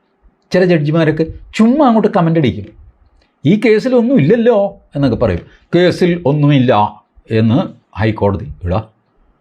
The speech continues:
ഇത് ഇപ്പ-, അതൊരു പ്രിലിമിനറി റിമാർക്കാണ്. പഴയൊരു സംഭവം എനിക്ക് ഓർമ്മ വരുന്നത് കെ എസ് ആർ ടി സിയിലാണ്. കെ എസ് ആർ ടി സിയുടെ ഒരു കേസ് വന്നു കഴിഞ്ഞപ്പോൾ ഹൈക്കോടതി അതറിയാതെ സംഭവിച്ചു പോയതാണ് കേട്ടോ. പരമദയനീയമായ ബാലൻസ് ഷീറ്റ്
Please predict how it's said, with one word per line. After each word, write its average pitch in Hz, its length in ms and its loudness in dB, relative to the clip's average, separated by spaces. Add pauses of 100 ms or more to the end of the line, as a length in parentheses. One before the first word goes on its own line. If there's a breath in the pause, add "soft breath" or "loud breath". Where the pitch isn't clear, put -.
(340)
ഇത് 117 120 0 (260)
ഇപ്പ-, - 240 -8 (100)
അതൊരു 156 200 2
പ്രിലിമിനറി 190 480 2
റിമാർക്കാണ്. 170 600 0 (640)
പഴയൊരു 147 300 2
സംഭവം 151 340 0
എനിക്ക് 151 200 -2
ഓർമ്മ 131 240 2
വരുന്നത് 123 440 0 (320)
കെ 127 40 0
എസ് 135 240 -2
ആർ 147 100 0
ടി 139 140 -2
സിയിലാണ്. 117 460 -6
കെ 120 80 -2
എസ് 131 200 -2
ആർ 147 100 0
ടി 135 120 -2
സിയുടെ 151 760 -4
ഒരു 156 360 0 (220)
കേസ് 151 260 -2
വന്നു 143 200 0
കഴിഞ്ഞപ്പോൾ 131 640 0
ഹൈക്കോടതി 139 400 0
അതറിയാതെ 151 680 0
സംഭവിച്ചു 135 400 -2
പോയതാണ് 101 300 2
കേട്ടോ. 87 180 -12
പരമദയനീയമായ 135 800 0
ബാലൻസ് 117 420 -2
ഷീറ്റ് 101 300 -10